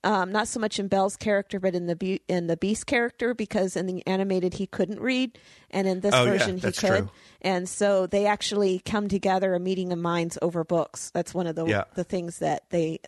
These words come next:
Speaker 1: that attracts them to each other, and that is,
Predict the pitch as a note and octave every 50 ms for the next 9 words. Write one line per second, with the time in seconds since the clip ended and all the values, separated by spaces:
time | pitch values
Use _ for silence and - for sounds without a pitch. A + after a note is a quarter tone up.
0 | - - F#3+ E3 E3 - - - D#3+ D3 - - - - - - E3+ D#3 D3+ F3
1 | - - - - D3+ - - E3 D3 - C#3 - - - - - - - - -
2 | - - F#3 G3 F#3+ F3+ F3+ E3 D3 G3 G3+ G#3+ G#3 G#3 G#3 - - F#3+ F#3+ F3+
3 | F3+ F3 F3 - - - - -